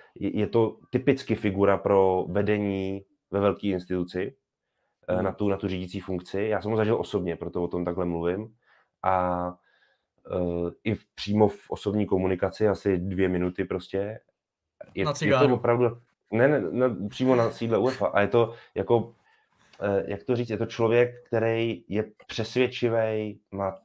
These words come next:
Speaker 1: tah na bránu obrovský a myslím si, že to předved mimo jiné i v celém tom případu jako té Superligy. Třeba
Speaker 2: No.
Speaker 1: tohleto já mu dávám velmi k dobru,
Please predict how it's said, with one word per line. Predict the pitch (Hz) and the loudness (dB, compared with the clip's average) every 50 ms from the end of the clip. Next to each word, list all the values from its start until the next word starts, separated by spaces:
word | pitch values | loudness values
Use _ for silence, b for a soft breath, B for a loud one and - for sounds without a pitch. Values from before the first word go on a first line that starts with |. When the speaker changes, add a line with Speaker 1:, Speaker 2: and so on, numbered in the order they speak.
| - - | 0 0
Speaker 1:
tah | 120 - - - | 0 0 2 2
na | 110 107 | 2 4
bránu | 101 101 104 98 95 92 90 90 90 90 | 4 4 2 2 2 0 -2 -4 -6 -6
obrovský | 92 92 95 92 90 90 - - - 92 90 90 95 104 104 b b b b b b | -6 -4 -6 -6 -6 -8 -10 -6 -4 -2 -2 -2 -4 -4 -8 b b b b b b
a | 95 | -2
myslím | 95 98 95 - 117 117 | 0 0 0 0 0 0
si, | 117 123 117 | 2 2 0
že | 110 107 | 2 2
to | - 110 | 0 -2
předved | - - 113 104 104 110 113 110 - b b b b b b b b b _ _ | 0 0 0 4 4 4 4 2 -2 b b b b b b b b b _ _
mimo | - 104 113 127 131 139 143 135 | 2 6 8 10 12 12 12 12
jiné | 117 107 95 92 90 85 82 85 101 110 107 _ _ _ _ - | 12 10 8 6 2 0 -2 -6 -8 -10 -12 _ _ _ _ -6
i | 98 | -6
v | 95 - | -6 -2
celém | - 110 104 107 107 | 0 2 2 2 2
tom | 104 107 107 | 2 0 -2
případu | 107 - 110 104 _ 107 107 110 110 110 113 113 110 113 113 113 110 98 | -2 -6 -10 2 _ 4 4 4 2 0 2 0 0 0 -2 -2 0 -2
jako | 104 104 - 110 | -2 -2 -4 -4
té | 110 120 | -4 -6
Superligy. | 117 - 110 - 135 135 147 135 113 98 92 85 87 _ _ _ _ | -6 -8 0 4 4 6 6 4 2 0 -4 -6 -8 _ _ _ _
Třeba | _ - 95 90 101 | _ -4 0 2 2
Speaker 2:
No. | 95 | 2
Speaker 1:
tohleto | 95 98 98 101 101 110 | 2 2 2 2 2 4
já | 107 104 101 101 101 104 B B B B B B _ _ - _ _ _ _ _ _ _ _ _ _ _ _ _ | 4 4 4 4 2 0 B B B B B B _ _ -20 _ _ _ _ _ _ _ _ _ _ _ _ _
mu | - 110 107 107 110 113 113 | 0 2 4 6 6 8 8
dávám | 110 104 101 101 98 104 104 104 107 107 | 8 6 6 4 4 4 4 4 4 2
velmi | 104 104 107 120 139 | 2 0 2 2 2
k | 135 | 2
dobru, | 117 104 92 87 85 78 - | 2 0 0 -2 -6 -6 -10